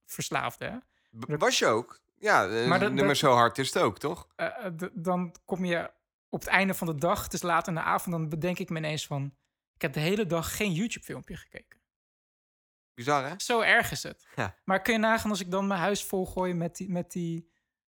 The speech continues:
Speaker 1: met die dingen, met die
Speaker 2: Met die
Speaker 1: schermen.
Speaker 2: zooi, hè?
Speaker 1: Met die zooi, met
Speaker 2: Ja.
Speaker 1: die schermen. Dat ik, dat ik dan constant iets van: dat ik me elke keer maar gewoon een soort van input moet genereren, zeg maar.
Speaker 2: Ja.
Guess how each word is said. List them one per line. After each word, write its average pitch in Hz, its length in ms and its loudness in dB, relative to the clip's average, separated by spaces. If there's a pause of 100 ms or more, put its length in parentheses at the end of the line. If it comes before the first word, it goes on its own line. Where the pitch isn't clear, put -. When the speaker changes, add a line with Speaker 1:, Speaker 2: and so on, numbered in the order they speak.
(720)
Speaker 1:
met 180 220 -4
die 175 120 -4
dingen, 160 420 -2
met 170 120 -4
die - 100 -4
Speaker 2:
Met - 100 -4
die - 120 6
Speaker 1:
schermen. 190 60 6
Speaker 2:
zooi, 185 540 8
hè? 127 140 0
Speaker 1:
Met 175 100 0
die 185 100 -2
zooi, 165 360 -2
met 147 100 -2
Speaker 2:
Ja. 117 60 -2
Speaker 1:
die 104 100 -2
schermen. 180 500 -4
Dat 170 180 -4
ik, 165 160 -12
dat 170 120 -2
ik - 60 -16
dan 170 240 -2 (100)
constant 220 400 -4
iets 175 160 -6
van: 160 300 -4 (420)
dat 170 120 -2
ik 170 60 -8
me 185 80 0
elke 240 280 0
keer 202 240 -2
maar 180 160 0
gewoon 185 200 -2
een 170 60 -2
soort - 220 -6
van 156 320 -4
input 220 460 -4
moet 143 220 -6
genereren, 156 720 -6
zeg 190 200 -18
maar. - 180 -16
Speaker 2:
Ja. - 160 -16